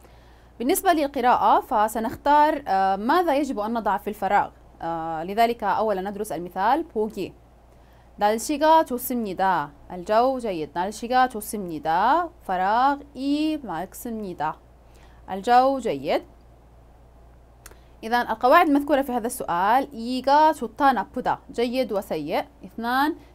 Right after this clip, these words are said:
이가 맑아요. الجو، آه، صافي أو هذا صافي، السماء صافية أو هكذا. الكلمات المذكورة هنا، أولًا، 날씨، الجو، 맑다،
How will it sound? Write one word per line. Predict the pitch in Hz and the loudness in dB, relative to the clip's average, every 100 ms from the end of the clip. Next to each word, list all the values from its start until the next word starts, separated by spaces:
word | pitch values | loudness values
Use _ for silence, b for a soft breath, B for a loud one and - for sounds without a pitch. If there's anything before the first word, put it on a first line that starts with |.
| - | -16
이가 | 214 226 233 262 277 302 302 b - | -8 -6 0 6 6 6 0 b -6
맑아요. | 180 196 240 220 165 170 - - - - - | -4 0 2 2 2 -6 -12 -20 -20 -12 -8
الجو، | 185 226 226 240 - | -4 2 2 2 -2
آه، | 185 185 | -4 -4
صافي | - 247 226 - - | 2 2 2 -4 -12
أو | |
هذا | 170 208 190 | -6 -4 -4
صافي، | 190 247 208 - - - - | 2 2 2 -2 -20 -20 -16
السماء | - 190 214 202 | -10 -6 -4 -4
صافية | - 202 202 170 | -2 -4 -4 -10
أو | - 151 | -12 -12
هكذا. | - - 180 294 B B B - | -14 -8 -6 -6 B B B -12
الكلمات | 214 285 262 320 381 | -6 -2 0 0 2
المذكورة | 311 285 285 233 | 0 -2 0 0
هنا، | 208 151 190 | -2 -4 -4
أولًا، | 254 269 277 302 285 285 | 0 2 2 2 0 0
날씨، | 202 247 - 226 - - - | 0 0 -4 -8 -8 -14 -10
الجو، | 190 214 - - b b _ - | -2 -2 -2 -10 b b _ -4
맑다، | 196 196 - 240 | -2 -2 0 2